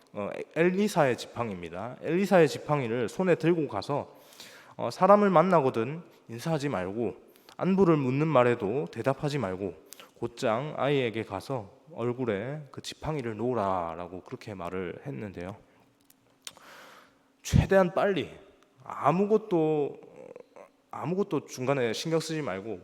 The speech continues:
무조건 그 아이에게 가는 것만 집중해서 빨리 그 아이에게 가서 그렇게 지팡이를 놓아라라고 그의, 그의 숨에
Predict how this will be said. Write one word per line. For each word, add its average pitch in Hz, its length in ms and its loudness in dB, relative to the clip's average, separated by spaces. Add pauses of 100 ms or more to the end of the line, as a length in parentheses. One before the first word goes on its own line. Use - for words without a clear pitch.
무조건 156 760 0
그 147 200 -2
아이에게 165 400 -2
가는 151 300 -6
것만 131 300 -4
집중해서 104 680 -12 (280)
빨리 190 320 -2
그 131 140 -6
아이에게 117 380 -4
가서 101 280 -8 (220)
그렇게 101 520 -10
지팡이를 120 520 -6
놓아라라고 107 1400 -4 (560)
그의, 135 480 0
그의 139 280 0
숨에 120 580 -4